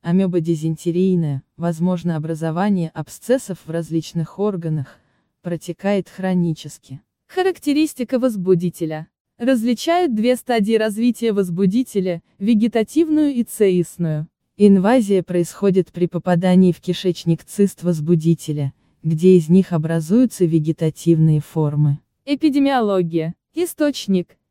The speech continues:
Человек. Механизм передачи. Фекально-оральный. Патогенез. Цисты, попавшие в кишечник, и образовавшиеся затем из них просветные формы амеб могут обитать в нём,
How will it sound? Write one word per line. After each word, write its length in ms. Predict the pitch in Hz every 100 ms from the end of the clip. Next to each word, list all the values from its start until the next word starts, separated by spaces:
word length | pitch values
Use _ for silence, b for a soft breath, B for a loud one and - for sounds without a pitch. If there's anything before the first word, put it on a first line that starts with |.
| _ -
Человек. 680 | - 214 202 202 196 _ _ _
Механизм 680 | 254 320 320 254 240 233 214
передачи. 760 | 254 269 262 202 185 - 170 170 _ _
Фекально-оральный. 1300 | - 294 - 381 381 262 - 220 208 190 165 165 160 _ _
Патогенез. 880 | - 349 320 262 254 208 185 - - _ _
Цисты, 440 | - 330 370 277
попавшие 580 | - 226 277 320 - 240
в 80 | -
кишечник, 680 | 220 208 226 202 - 160 - _ _ _
и 80 | 180
образовавшиеся 960 | 190 180 185 185 196 233 - 208 196 202
затем 440 | 202 196 214 208
из 200 | 185 185 165
них 180 | 180
просветные 640 | - 180 - 180 180 175 165
формы 440 | - 208 196 170
амеб 300 | 160 165 160
могут 400 | 165 180 165 156
обитать 480 | 160 165 - 202 -
в 80 | 175
нём, 320 | 175 156